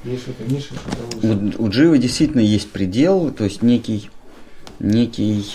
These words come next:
Speaker 2: ам, м, потенциал, да? М, то есть это можно сравнить, как,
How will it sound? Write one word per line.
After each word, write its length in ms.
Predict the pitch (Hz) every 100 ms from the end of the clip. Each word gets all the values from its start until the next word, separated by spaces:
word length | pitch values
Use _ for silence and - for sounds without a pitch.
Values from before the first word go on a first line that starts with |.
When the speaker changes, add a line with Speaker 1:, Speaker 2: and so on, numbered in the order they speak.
| -
Speaker 2:
ам, 560 | 92 101 104 101 101 98 - - - - - - - - - - - - - - - - -
м, 640 | 85 82 85 82 80 80 85 - - - - - - - -
потенциал, 800 | 101 98 90 - 104 87 80 95 - -
да? 180 | 98 113 123 - - - - - - - - - - - - - - -
М, 560 | 90 90 92 90 87 90 - - - - - - - - - - - - - - - - - - - -
то 60 |
есть 200 | - 92
это 220 | - 90 92
можно 320 | 107 104 101
сравнить, 560 | - 95 98 123 120 -
как, 300 | 101 -